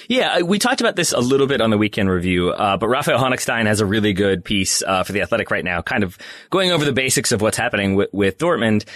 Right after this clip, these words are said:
And a key point of it is that there's, there was maybe an assumption that in, similar to how Hansi Flick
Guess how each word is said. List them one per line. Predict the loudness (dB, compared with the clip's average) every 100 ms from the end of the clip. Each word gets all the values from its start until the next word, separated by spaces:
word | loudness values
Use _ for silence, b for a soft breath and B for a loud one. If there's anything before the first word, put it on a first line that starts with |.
| B -4
And | -4
a | -2
key | -4
point | -2 0 2
of | 2
it | 2
is | 2 0
that | 0 0 -4 -8
there's, | -2 0 2 0
there | 0 0
was | 2 0
maybe | 0 0 2
an |
assumption | 2 2 0 0 0 2
that | 2 2
in, | 2 0 0
similar | -2 0 0 2
to | 2
how | 2 0
Hansi | 0 2 0
Flick | 0 -4 -4